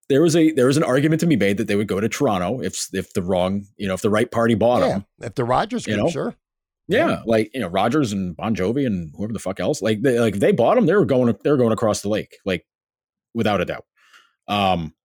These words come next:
Speaker 1: so you could argue that he saved the Bills, but the way they run the Bills is just, like, a blind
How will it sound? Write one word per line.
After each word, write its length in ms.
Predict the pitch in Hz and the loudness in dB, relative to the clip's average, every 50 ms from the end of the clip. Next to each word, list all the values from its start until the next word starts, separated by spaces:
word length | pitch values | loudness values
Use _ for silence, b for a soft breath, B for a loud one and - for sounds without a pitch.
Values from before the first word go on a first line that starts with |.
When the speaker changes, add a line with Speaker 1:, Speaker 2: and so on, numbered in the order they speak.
| _ _ _ _ | _ _ _ _
Speaker 1:
so 120 | - 208 | 0 0
you 60 | 226 | 2
could 140 | 214 254 214 - | 2 2 0 2
argue 340 | 170 190 214 214 214 214 165 | 2 2 4 4 4 4 4
that 120 | 143 117 | 4 2
he 60 | 120 | 2
saved 260 | - - 131 113 101 | 2 2 2 0 0
the 60 | 87 98 | 0 -2
Bills, 320 | 85 107 98 90 85 80 | -2 -2 -2 -2 -4 -6
but 140 | 82 107 - | -8 -8 -6
the 60 | 120 | -4
way 140 | 101 190 208 | 0 0 2
they 120 | 208 196 | 2 2
run 160 | 131 156 143 | 2 2 2
the 60 | 117 98 | 2 0
Bills 380 | 78 107 123 - 196 147 87 | 2 2 2 2 2 2 0
is 60 | 90 | -2
just, 180 | - - 98 - | -6 -6 -6 -6
like, 120 | 110 98 | -6 -6
a 60 | 92 85 | -6 -8
blind 680 | 78 - 92 87 101 107 110 113 120 120 113 113 110 | -8 -6 -4 -2 -2 0 0 0 2 0 0 -2 -4